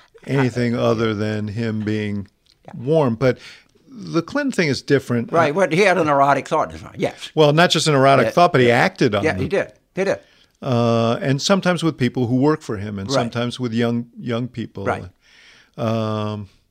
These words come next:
Speaker 2: I, I, at the time, I wasn't still not particularly that is, but consensual. I, I, you know, it was what it was. Look, I wish he wouldn't have done it. I said during the whole thing, he's a good man, did a bad thing.
Speaker 1: Mm-hmm.
Speaker 2: But, but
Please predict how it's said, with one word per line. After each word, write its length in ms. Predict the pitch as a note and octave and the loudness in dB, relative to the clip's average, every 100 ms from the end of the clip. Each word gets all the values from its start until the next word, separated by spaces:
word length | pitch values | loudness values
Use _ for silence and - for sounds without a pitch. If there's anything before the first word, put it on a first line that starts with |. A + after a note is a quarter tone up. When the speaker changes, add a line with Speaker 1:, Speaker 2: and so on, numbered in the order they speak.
| - | -6
Speaker 2:
I, 120 | B2+ C3 | -4 2
I, 180 | C#3 C#3 | 2 2
at 160 | C#3 - | -2 -4
the 80 | |
time, 380 | A2+ C#3 D3 C#3 | -6 -4 -4 -4
I 120 | A2+ F#2+ | -4 -4
wasn't 460 | G#2 G#2+ G2 G2 | -4 -4 -6 -14
still 320 | - - A2+ | -12 -6 -6
not 340 | F#2 F2+ F2 - _ _ _ _ _ _ _ _ _ _ - | -6 -8 -10 -14 _ _ _ _ _ _ _ _ _ _ -10
particularly 640 | A#2+ F#2 F2 E2+ F2 E2 _ - _ _ _ _ _ _ _ - | -8 -6 -8 -8 -8 -8 _ -20 _ _ _ _ _ _ _ -6
that 100 | E2 | -4
is, 260 | G#2+ D#2 | -4 -6
but 360 | D#2 F#2 - - | -8 -10 -10 -10
consensual. 580 | G2+ F2+ B2+ - B2+ A#2 | -8 -4 -4 -4 -4 -2
I, 120 | E2+ D#2+ | -2 -4
I, 220 | G2 E2+ _ | -8 -10 _
you 100 | G2 F#2 | -8 -6
know, 100 | F#2+ | -8
it 40 | |
was 120 | F#2+ | -6
what 160 | G#2+ A2+ | -4 -2
it 80 | A2 | 2
was. 200 | D3+ - - - | 2 0 -6 -6
Look, 140 | A3 A#2 | -2 0
I 40 | |
wish 200 | B2 D#3+ | 0 -2
he 60 | C#3 | -4
wouldn't 220 | A2+ F2 | -4 2
have 140 | F3+ | 2
done 40 | B2 | 2
it. 80 | - - - - _ - | -4 -18 -20 -20 _ -8
I 60 | |
said 240 | A#2 C3+ A#2 | -2 0 4
during 200 | C3 A#2+ | 4 4
the 60 | |
whole 220 | F#2+ A#2+ A2+ | 2 2 2
thing, 240 | D3 F3+ | -2 -2
he's 140 | D3 | -4
a 40 | G2 | -2
good 160 | A2+ | -4
man, 280 | A2 A2+ A2+ | -2 -4 -4
did 120 | A2+ | -4
a 40 | G#2+ | 0
bad 280 | A#2 A#2 - | 2 2 0
thing. 180 | E3 - _ _ _ _ - | -6 -8 _ _ _ _ -18
Speaker 1:
Mm-hmm. 220 | A2 F#2 | -14 -8
Speaker 2:
But, 100 | G#2+ G2+ G#2+ | -8 -8 -8
but 140 | A2 | -8